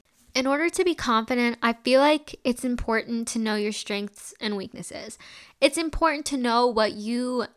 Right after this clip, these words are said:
are good at, but also what you could work towards. Not everyone's gonna be good at everything. And I think a lot of times we, as humans by nature, feel the need to be good at everything.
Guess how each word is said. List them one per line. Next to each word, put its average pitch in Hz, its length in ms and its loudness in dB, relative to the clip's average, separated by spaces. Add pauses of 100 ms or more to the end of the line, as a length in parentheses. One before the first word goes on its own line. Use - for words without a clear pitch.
(100)
are 220 140 2
good 208 260 0
at, 269 300 6 (420)
but 262 180 4
also 302 540 4
what 240 400 4
you 233 580 0
could 247 180 2
work 208 300 0
towards. - 500 -12 (420)
Not 262 260 10
everyone's 302 420 -2
gonna 254 200 -2
be 240 120 -6
good 214 220 -2
at - 180 -2
everything. - 560 -8 (520)
And 247 100 4
I 240 100 2
think 254 560 -4
a - 80 0
lot 214 240 4
of 247 120 0
times 254 720 -4 (600)
we, 233 420 2 (220)
as 247 260 4
humans 240 400 -2
by 226 200 2
nature, 285 800 -2 (280)
feel 240 240 2
the 240 100 -2
need 220 220 -4
to 226 80 -10
be 226 100 -6
good 208 220 -2
at - 80 -2
everything. 247 720 -2